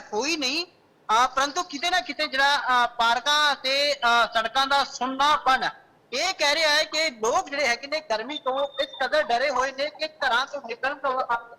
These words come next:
ਨਿਕਲਣ ਵਾਸਤੇ ਵੀ ਗੁਰੇਜ਼ ਕਰ ਰਹੇ ਨੇ। ਤਾਂ ਇਸੇ ਸਾਰੀਆਂ ਸਥਿਤੀਆਂ ਨੂੰ ਮੱਦੇਨਜ਼ਰ ਰੱਖਦੇ ਹੋਏ ਪੰਜਾਬ ਸਰਕਾਰ ਨੇ ਫੈਸਲਾ ਲਿੱਤਾ ਹੈ ਕਿ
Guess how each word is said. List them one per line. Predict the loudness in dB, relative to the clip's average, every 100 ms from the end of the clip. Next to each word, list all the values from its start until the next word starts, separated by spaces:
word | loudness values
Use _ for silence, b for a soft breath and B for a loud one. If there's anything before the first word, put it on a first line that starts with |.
| _
ਨਿਕਲਣ | -12 -8 -4
ਵਾਸਤੇ | 0 -2 -2 -8
ਵੀ | -10 -20 -20 _ _ _ -12 -4
ਗੁਰੇਜ਼ | 0 0 0
ਕਰ | -4 -2
ਰਹੇ | -2 -2
ਨੇ। | -6 -12 _ _ _ _
ਤਾਂ | -2 0
ਇਸੇ | -2 -2 -2 -2 -6
ਸਾਰੀਆਂ | -2 -2 0 -4
ਸਥਿਤੀਆਂ | -4 -10 -6 -4
ਨੂੰ | -2 -4
ਮੱਦੇਨਜ਼ਰ | -4 -2 -2 -2 -2
ਰੱਖਦੇ | -4 -2
ਹੋਏ | -2 -2
ਪੰਜਾਬ | -6 -2 0 0
ਸਰਕਾਰ | -4 -2 -2
ਨੇ | -2 -6
ਫੈਸਲਾ | -4 -4 -4
ਲਿੱਤਾ | -6 -4 -2
ਹੈ | -2
ਕਿ | -2 -4 -4